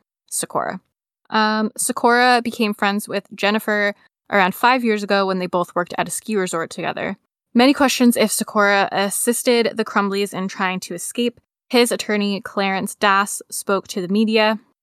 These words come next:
and they said, "For a sixty-five-year-old man who immigrated here in the nineteen nineties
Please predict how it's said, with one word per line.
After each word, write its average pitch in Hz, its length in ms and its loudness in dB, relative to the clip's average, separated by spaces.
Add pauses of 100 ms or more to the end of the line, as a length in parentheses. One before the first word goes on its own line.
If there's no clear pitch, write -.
and 180 120 -8
they 180 100 -8
said, 180 380 -6
"For 226 300 2
a 208 60 0
sixty-five-year-old 233 840 0
man 185 280 2
who 190 140 0
immigrated 202 580 2
here 180 220 -2
in 175 140 -2
the 170 60 -2
nineteen 180 380 -2
nineties 175 380 -2